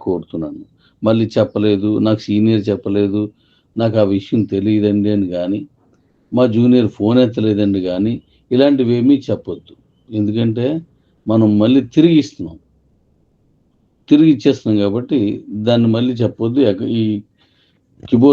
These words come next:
తాలూకు డేటా మొత్తం క్లోజ్ చేస్తున్నాం కాబట్టి మనకు ఎక్స్చేంజ్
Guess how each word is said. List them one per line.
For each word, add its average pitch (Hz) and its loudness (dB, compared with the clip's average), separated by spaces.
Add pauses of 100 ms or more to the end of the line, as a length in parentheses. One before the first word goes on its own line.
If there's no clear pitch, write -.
తాలూకు 123 2
డేటా 107 2 (120)
మొత్తం 98 -6 (300)
క్లోజ్ 117 0
చేస్తున్నాం 95 -6
కాబట్టి - -18 (1120)
మనకు 120 2
ఎక్స్చేంజ్ 123 0